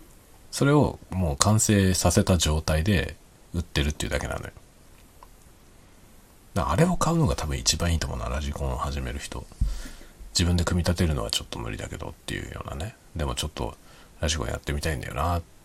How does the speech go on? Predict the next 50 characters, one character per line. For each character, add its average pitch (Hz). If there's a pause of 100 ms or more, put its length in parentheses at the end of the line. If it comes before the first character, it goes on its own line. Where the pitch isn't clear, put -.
(200)
て 101
い 90
う 82
人 -
は -
ね、 60
タ -
ミ 127
ヤ 71
の 69
ね、 69
エ 80
キ -
ス -
パ 110
ー -
ト 104
ビ 95
ル 71
ド、 -
エ 90
キ -
ス -
パ 131
ー -
ト 135
ビ 139
ル 117
ド 73
の 92 (720)
そ -
ん 147
な 143
に 117
速 113
く -
な 76
い 64
車 -
種 -
の -
や -
つ - (720)
か -
ら 85
始 67
め 67
る 67
の 62
が -